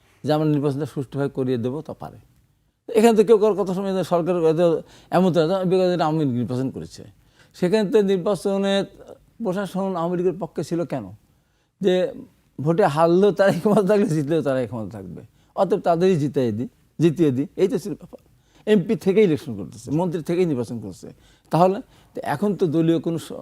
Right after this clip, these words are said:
কোনো দল তো রাষ্ট্রীয় ক্ষমতায় নেই। অতএব এখন যে যাই বলুক না কেন, আমার মতে যে আমরা এইটটি সিক্সে নির্বাচন দেখেছি, ওটা দলীয় সরকার না হতো, তাহলে আটচল্লিশ ঘন্টাকে ফলাফল বন্ধ রাখতো? বলেন,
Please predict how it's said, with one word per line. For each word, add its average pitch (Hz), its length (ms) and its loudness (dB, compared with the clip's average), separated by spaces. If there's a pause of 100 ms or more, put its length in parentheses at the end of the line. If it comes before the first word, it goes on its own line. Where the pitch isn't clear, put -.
(400)
কোনো 160 160 -2
দল 156 200 2
তো 151 80 -6
রাষ্ট্রীয় 131 300 -4
ক্ষমতায় 120 320 -10
নেই। 67 140 -14 (420)
অতএব 175 300 -4
এখন 135 280 -8
যে 143 200 -2
যাই 175 200 2
বলুক 160 220 -4
না 135 160 -6
কেন, 131 140 -8
আমার 147 240 -6
মতে 123 300 -8 (520)
যে 113 80 -4
আমরা 147 160 2
এইটটি 135 180 0
সিক্সে 156 260 -8
নির্বাচন 123 360 -6
দেখেছি, 110 400 -10 (640)
ওটা 202 180 6
দলীয় 190 280 4
সরকার 180 280 -2
না 170 100 -2
হতো, 190 320 -6 (520)
তাহলে 143 160 -2
আটচল্লিশ 175 480 0
ঘন্টাকে 180 600 0
ফলাফল 165 260 0
বন্ধ 160 240 -4
রাখতো? 143 420 -4 (140)
বলেন, 120 240 -8